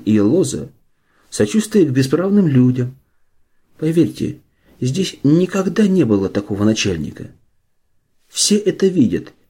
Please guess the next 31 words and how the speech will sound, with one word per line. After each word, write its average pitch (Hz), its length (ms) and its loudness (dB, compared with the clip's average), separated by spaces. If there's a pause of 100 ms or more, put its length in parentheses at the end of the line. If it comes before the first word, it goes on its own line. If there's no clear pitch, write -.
(200)
все - 260 -2
об 160 100 0
этом 190 240 -4
говорят. 165 520 -4 (680)
Уедете – 131 720 2 (220)
и 156 100 4
опять 147 420 -2
не 170 120 -4
будет. 147 480 -6 (640)
До 127 220 0
вас 175 340 -4
никому 175 460 0 (100)
из 147 260 2
них 196 360 2
и 180 100 2
в 165 80 2
голову 151 640 4
не 127 100 4
приходило 123 540 0
интересоваться 113 920 0
состоянием 101 680 0
аптеки. - 580 -8 (1000)
А 208 160 2
деньги, 180 400 2
что 190 220 -2
вы 190 120 2
дали? 185 380 -6 (520)
Я 180 160 -2
же 175 140 0
не 175 140 2
дура. 160 460 -2